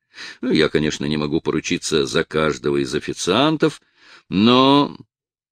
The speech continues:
нас неоднократно проверяли и всегда находили полный порядок». «Не всегда», —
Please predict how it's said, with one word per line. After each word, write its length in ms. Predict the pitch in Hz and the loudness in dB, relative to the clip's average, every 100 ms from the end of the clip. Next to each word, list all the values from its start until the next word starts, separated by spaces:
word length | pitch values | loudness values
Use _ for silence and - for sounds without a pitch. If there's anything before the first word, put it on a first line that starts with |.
| _ | _
нас 440 | 90 107 143 - | -4 0 0 0
неоднократно 760 | 117 113 80 95 - 113 - 78 | 0 0 2 -2 0 0 0 -4
проверяли 640 | - 73 71 85 87 73 - _ _ _ _ | -2 0 2 2 4 0 -2 _ _ _ _
и 100 | 98 | 0
всегда 560 | - - 73 67 131 160 | 0 0 -2 -2 0 0
находили 540 | 143 120 113 110 90 - - | 2 0 0 2 0 -2 0
полный 440 | 156 98 65 62 | 2 2 -4 -12
порядок». 680 | - 64 65 64 - - _ _ _ _ _ _ _ _ _ | -10 -8 -6 -8 -12 -20 _ _ _ _ _ _ _ _ _
«Не 260 | - 78 123 | -12 -6 -6
всегда», — 880 | - - - 60 69 67 71 67 | -4 -6 -8 -6 -4 -2 -2 -4